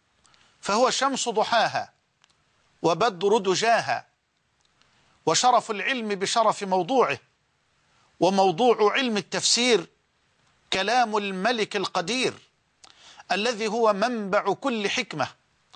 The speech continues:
ومعدن كل فضيلة، وأصل الأصول، وطريق الوصول إلى السعادة في الدنيا والآخرة بصحبة الحبيب الرسول صلى الله عليه وآله وسلم".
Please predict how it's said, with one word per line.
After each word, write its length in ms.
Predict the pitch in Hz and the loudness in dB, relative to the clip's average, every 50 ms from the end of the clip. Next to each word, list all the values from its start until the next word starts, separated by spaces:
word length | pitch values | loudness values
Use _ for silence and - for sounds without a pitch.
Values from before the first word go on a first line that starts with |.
| _ _ _ _ _ _ _ - | _ _ _ _ _ _ _ -2
ومعدن 760 | 160 160 175 190 233 233 196 185 185 160 151 202 208 196 190 | 0 0 2 2 2 2 0 -2 -6 -6 -4 -4 -2 -2 -4
كل 460 | 175 - - 269 269 240 226 214 208 196 | -4 -2 -2 -2 -2 -2 0 0 -2 -2
فضيلة، 560 | - 208 196 165 202 254 247 196 160 135 - - _ _ _ _ _ _ _ _ _ _ _ _ _ - | 0 -2 -2 0 0 0 0 0 -2 -2 -4 -6 _ _ _ _ _ _ _ _ _ _ _ _ _ 0
وأصل 520 | 151 156 - - 240 - - - 220 202 | 0 2 2 2 0 0 -2 -4 -2 -2
الأصول، 680 | 202 185 - - 214 - - - 254 226 170 131 95 85 _ _ _ _ _ _ _ _ _ _ _ _ _ - | -2 -2 -2 -4 -2 -2 -2 0 0 0 0 0 -2 -12 _ _ _ _ _ _ _ _ _ _ _ _ _ 0
وطريق 640 | 160 175 180 - 208 185 190 233 262 233 - - | 0 0 2 2 0 0 0 0 -2 -2 -2 -2
الوصول 800 | 226 208 202 196 202 185 - - 277 269 220 165 135 117 104 - _ _ _ _ _ _ _ _ _ _ _ - | -2 0 2 2 2 2 0 0 0 0 0 0 -2 -4 -10 -14 _ _ _ _ _ _ _ _ _ _ _ -4
إلى 160 | 247 254 254 226 | -2 0 0 0
السعادة 800 | 180 - - - 214 190 196 247 262 247 196 208 190 - - 175 | 0 -2 -2 0 2 4 4 4 2 0 -2 -6 -8 -8 -10 -10
في 120 | - 208 | -8 -8
الدنيا 520 | 170 156 151 208 269 247 233 220 214 208 | -8 -4 0 0 2 2 2 2 2 2
والآخرة 960 | 196 190 220 254 240 220 220 - 226 247 262 262 233 - - 254 254 262 247 - _ _ _ _ _ _ _ _ _ _ | 2 2 2 0 0 -4 -6 0 2 2 4 4 2 0 0 2 4 4 2 2 _ _ _ _ _ _ _ _ _ _
بصحبة 640 | - 175 196 - - 277 254 - - 196 190 208 208 - | -2 -2 0 2 2 0 0 0 -4 -4 -4 -4 -4 -4
الحبيب 580 | 208 185 - - 214 196 175 240 254 233 180 | -6 -6 -4 -4 -4 -2 -2 -2 -2 0 0
الرسول 680 | 208 190 180 190 175 - 240 247 240 220 190 170 147 - _ _ _ _ _ _ - | 0 0 0 0 0 0 0 2 2 2 2 2 -4 -6 _ _ _ _ _ _ -4
صلى 380 | - - - 262 254 233 214 214 | -2 0 0 0 0 0 -4 -4
الله 420 | 202 190 202 220 208 180 165 190 | -4 0 0 0 0 0 -2 -2
عليه 360 | 175 185 185 202 214 185 156 | -2 0 -2 -4 -6 -6 -4
وآله 580 | 185 180 175 - - 208 202 180 170 160 139 170 | -2 -2 0 0 0 0 0 -2 -4 -6 -4 -4
وسلم". 460 | 160 139 - 175 165 143 113 98 82 | -4 -2 -2 -4 -4 -4 -6 -8 -12